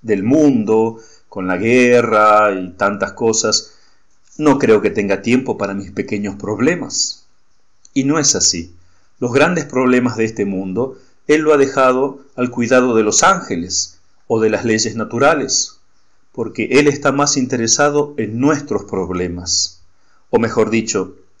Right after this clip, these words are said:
en el único gran problema nuestro, que es nuestra salvación, nuestra santificación.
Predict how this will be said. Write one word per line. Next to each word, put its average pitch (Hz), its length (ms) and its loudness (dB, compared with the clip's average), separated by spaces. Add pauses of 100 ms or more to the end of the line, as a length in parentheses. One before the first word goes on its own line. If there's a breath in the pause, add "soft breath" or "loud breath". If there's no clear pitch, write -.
(120)
en 110 140 -6
el 107 140 0
único 127 500 2
gran 110 300 0
problema 98 480 0
nuestro, 98 580 -6 (380 soft breath)
que 110 140 0
es 113 180 -4 (180)
nuestra 98 360 -4
salvación, 95 600 0
nuestra 98 280 -6
santificación. 101 1000 -6